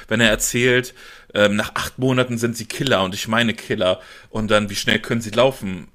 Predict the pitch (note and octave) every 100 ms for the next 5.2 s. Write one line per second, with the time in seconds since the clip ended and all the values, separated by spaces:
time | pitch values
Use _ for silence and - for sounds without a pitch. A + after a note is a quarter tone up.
0 | _ - A#2+ - A#2 - G#2+ - A2+ A#2
1 | A#2 - B2 A#2+ G#2 G2 G2 G2 G2+ -
2 | A#2 A2+ F#2+ G2+ A2+ C3+ - A2 G#2+ G#2+
3 | A#2+ A#2+ - - - - C#3 C3+ B2+ A#2+
4 | A#2 A2 G#2+ G#2 G2+ G2 F#2+ F#2+ B2+ D#3
5 | D#3 D#3